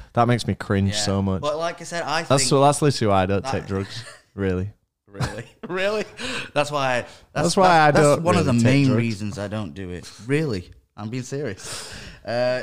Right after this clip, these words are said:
Speaker 2: go on, you're number
Speaker 1: All
Speaker 2: four
Speaker 1: right,
Speaker 2: now.
Speaker 1: so great shout with Pulp Fiction. You know, it's a really safe bet, but, um, this film, I'd never seen a film like this before.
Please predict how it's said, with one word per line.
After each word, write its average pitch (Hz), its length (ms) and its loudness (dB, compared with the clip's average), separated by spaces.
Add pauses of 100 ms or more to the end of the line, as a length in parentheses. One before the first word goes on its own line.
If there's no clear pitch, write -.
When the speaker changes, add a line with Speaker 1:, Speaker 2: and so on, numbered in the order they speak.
(120)
Speaker 2:
go 151 140 -6
on, 135 260 -8
you're 131 160 -6
number 139 260 -8
Speaker 1:
All 117 180 6
Speaker 2:
four 117 40 8
Speaker 1:
right, 127 300 6
Speaker 2:
now. 98 60 -2
Speaker 1:
so 120 340 4
great 131 300 4
shout 110 260 2
with 95 100 -4
Pulp 104 240 -6
Fiction. - 400 -8
You 95 60 -2
know, 92 80 -2
it's - 320 -2
a 101 40 -8
really 107 220 0
safe 92 380 -2
bet, 98 200 -4
but, - 220 -8 (680)
um, 123 340 4
this 165 240 2
film, 151 440 2 (460)
I'd 117 140 2
never 139 340 4
seen 143 300 0
a - 20 -6
film 135 320 -2
like 123 240 2
this 110 120 -2
before. 113 540 2